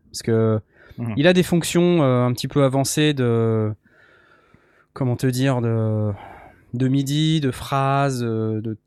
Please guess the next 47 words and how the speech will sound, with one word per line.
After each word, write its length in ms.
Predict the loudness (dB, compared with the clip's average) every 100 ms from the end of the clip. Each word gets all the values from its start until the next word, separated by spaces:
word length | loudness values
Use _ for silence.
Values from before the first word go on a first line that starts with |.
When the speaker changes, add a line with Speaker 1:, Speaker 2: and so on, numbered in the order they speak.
| -18 -12
Speaker 1:
et 80 | -8
c'est, 160 | -4 -4
et 40 |
c'est 140 | -2 -2
assez 180 | -2
sympa, 280 | -2 0 2
hein, 160 | 2 0
honnêtement, 420 | -2 -2 -4 -4
hein. 60 | -8 _ _ -8
Speaker 2:
D'accord. 240 | -6 -2 -2
Speaker 1:
Mais, 200 | 0 0
euh, 480 | 0 0 0 0
en 80 | -2
fait, 160 | -2 -2
je 80 | -2
m'en 120 | -2
sers 160 | -4
plutôt 280 | -6 -2 0
comme 200 | 0 0
clavier 260 | 0 0 0
maître 180 | 0 -2
dans 120 | -4
ce 80 | -4
setup-là. 420 | -4 -4 -2 -2
Alors, 200 | -2 -4
et 140 | -6 -2
comment 220 | 0 2
ça 120 | 2 2
marche, 200 | 2 0
c'est 100 | -2
que 180 | -2 -2 -10 -20 -20 -20 -20 _ -2
je, 260 | 4 4
j'utilise 580 | 6 2 0 -2 0 2
le 80 | 0
Karma. 440 | 2 2 2 -2 -4 _ _ _ _ _ _ _ -4
Attendez, 300 | -2 0 0
je 60 | 0
vais 60 | -2
peut-être, 220 | -6 -6
euh, 580 | -10 -10 -18 -20 -20 -20
faire 100 | -14
comme 140 | -12
ça. 220 | -12 -14 -14 -20 -20 -20 -20 -20 -20 -20 -20 -20 -20 -20 -12
Comme 160 | -8
ça, 180 | -6 -8 -8
comme 120 | -8
ça, 100 | -8